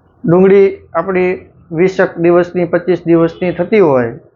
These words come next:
અને ડુંગળીની અંદર જે આપણે નીચે ગાંઠ બંધાવવાનું ચાલુ થાય ત્રીસથી પાંત્રીસ દિવસે, ચાલીસ દિવસ આજુબાજુ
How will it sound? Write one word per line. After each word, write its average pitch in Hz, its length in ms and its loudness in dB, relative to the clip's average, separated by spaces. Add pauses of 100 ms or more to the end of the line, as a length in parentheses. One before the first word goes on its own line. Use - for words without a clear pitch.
(120)
અને 185 480 -2 (1800)
ડુંગળીની 190 480 4
અંદર 180 420 0 (1080)
જે 165 140 0
આપણે 180 440 0 (140)
નીચે 175 480 0
ગાંઠ 170 460 -4
બંધાવવાનું 170 600 -2
ચાલુ 156 260 -2
થાય 139 420 -2 (400)
ત્રીસથી 175 320 -2
પાંત્રીસ 156 480 -4
દિવસે, 139 320 -4
ચાલીસ 151 340 -2
દિવસ 139 380 -6
આજુબાજુ 135 580 -2